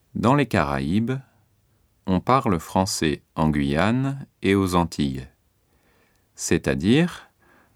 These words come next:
la Guadeloupe, la Martinique et Haïti. Rappelons un peu d'histoire. Les Français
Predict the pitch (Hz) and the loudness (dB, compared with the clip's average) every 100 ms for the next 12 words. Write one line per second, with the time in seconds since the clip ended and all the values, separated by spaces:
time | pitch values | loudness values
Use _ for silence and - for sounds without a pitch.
0 | _ _ 73 73 80 73 104 - - - | _ _ -2 2 2 2 2 0 -4 -20
1 | _ _ _ _ _ 82 76 78 - 76 | _ _ _ _ _ 0 0 0 -2 -4
2 | 78 117 160 - - - _ - 131 110 | 0 0 -2 -10 -20 -20 _ -4 -2 0
3 | 90 - - - _ _ _ _ _ _ | -2 -6 -18 -20 _ _ _ _ _ _
4 | _ _ _ _ _ _ _ _ _ 92 | _ _ _ _ _ _ _ _ _ 0
5 | 131 143 135 143 160 - 107 127 113 92 | 2 2 2 2 0 0 0 0 0 -2
6 | - 69 65 - - - _ _ _ _ | -4 -4 -4 -10 -14 -20 _ _ _ _
7 | _ _ _ _ _ _ _ - 80 76 | _ _ _ _ _ _ _ -4 0 0
8 | - 73 - - 127 156 170 | -2 -4 -2 2 4 4 0